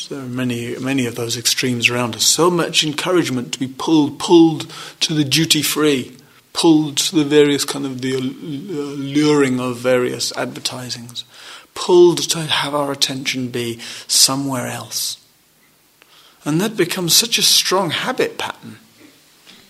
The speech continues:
that even when there's nothing external pulling our attention, we find that, oh, over decades,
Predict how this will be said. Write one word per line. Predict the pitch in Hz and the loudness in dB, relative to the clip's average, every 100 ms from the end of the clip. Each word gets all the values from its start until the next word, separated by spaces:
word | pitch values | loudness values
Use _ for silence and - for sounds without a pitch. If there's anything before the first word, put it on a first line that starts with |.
| _ _ _ _ _ - _ _ _ _ - | _ _ _ _ _ -20 _ _ _ _ -8
that | 151 | -2
even | 208 226 202 | 2 4 4
when | 190 180 | 4 4
there's | 160 139 | 4 6
nothing | 190 233 254 175 | 4 4 2 2
external | 127 - - 185 220 165 123 | 2 0 2 2 2 -2 -4
pulling | - - 277 180 123 | 0 2 6 4 4
our | 113 | -4
attention, | 113 - 117 - - 117 - _ _ _ _ _ _ _ _ _ _ _ - _ _ _ _ _ _ _ _ _ _ _ _ _ _ _ _ | -4 -4 -4 -8 -10 -10 -20 _ _ _ _ _ _ _ _ _ _ _ -20 _ _ _ _ _ _ _ _ _ _ _ _ _ _ _ _
we | 139 | -10
find | - 151 147 | -8 -6 -4
that, | 151 | -6
oh, | - 202 120 - - _ _ _ _ _ _ - | -6 -6 -6 -8 -20 _ _ _ _ _ _ -4
over | 143 151 | -2 -2
decades, | 143 156 - 135 120 123 123 - | 2 2 2 -2 -2 -4 -4 -8